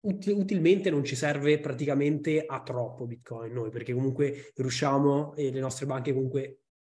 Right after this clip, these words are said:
effettivamente fanno il loro lavoro, però situazioni come la Russia, situazioni come l'Africa, è queste che sono delle situazioni dove ti fanno dire: "Ok, Bitcoin può servire nel tempo", è solo questione di tempo.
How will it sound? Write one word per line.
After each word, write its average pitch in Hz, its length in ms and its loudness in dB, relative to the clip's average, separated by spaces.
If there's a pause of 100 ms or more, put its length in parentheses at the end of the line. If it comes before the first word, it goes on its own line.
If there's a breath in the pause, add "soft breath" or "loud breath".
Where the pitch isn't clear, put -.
effettivamente 143 640 0
fanno 143 320 0
il 131 60 0
loro 131 160 0
lavoro, 165 400 2
però 175 200 -2
situazioni 147 460 -4
come 143 160 -2
la 135 80 -2
Russia, 143 320 0
situazioni 131 320 -4
come 143 180 -2
l'Africa, 123 540 -6 (340 loud breath)
è 147 200 -8
queste 165 480 0
che 123 120 -6
sono 131 220 -4
delle 127 160 -2
situazioni 143 380 -2
dove 123 120 -2
ti 123 60 -6
fanno 131 180 -4
dire: 127 200 -2
"Ok, 127 220 -4
Bitcoin 139 460 -6
può 127 220 -8
servire 123 420 -2
nel 117 120 -2
tempo", 120 260 -10
è 247 60 -4
solo 151 180 -4
questione 135 300 -4
di 123 80 -4
tempo. 120 320 -8